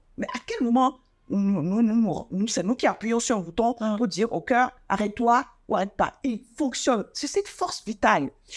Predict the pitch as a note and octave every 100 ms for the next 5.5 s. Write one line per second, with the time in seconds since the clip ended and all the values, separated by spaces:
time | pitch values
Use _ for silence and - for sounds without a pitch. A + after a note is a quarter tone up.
0 | - - C#4+ B3+ D4 F#3+ - A#3 F3 -
1 | B3 F#3+ A#3 G#3 F3+ F#3+ - B3+ E3+ A3+
2 | G3 A3 G#3 D#3 - - F#3+ F#3+ F#3 B3+
3 | D4 D4 A3 G3+ G3 E3+ D#3+ F#3 C4 -
4 | _ _ - A3 - G#3+ A3+ E3 D#3 -
5 | C#3 A#2+ - -